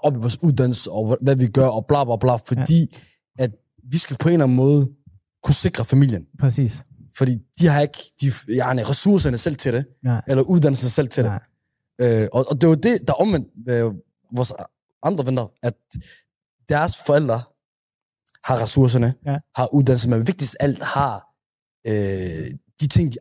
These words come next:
Speaker 1: ejer, som for eksempel en hus,
Speaker 2: Præcis.
Speaker 1: som gør, at, at det kan gå i arv. Og hvis du er en person,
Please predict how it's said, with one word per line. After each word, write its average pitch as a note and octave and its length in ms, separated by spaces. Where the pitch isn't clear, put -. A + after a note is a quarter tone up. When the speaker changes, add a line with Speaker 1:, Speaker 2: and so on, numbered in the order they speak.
Speaker 1:
ejer, A#2+ 240
som - 180
for - 100
eksempel D#3+ 240
en A2 80
hus, - 380
Speaker 2:
Præcis. G3 200
Speaker 1:
som C3+ 160
gør, D3 300
at, - 260
at B2+ 120
det C3 100
kan A#2+ 100
gå C3+ 140
i - 80
arv. E3+ 240
Og C#3+ 100
hvis C#3 180
du D3+ 80
er F3+ 100
en D4 100
person, G#3 340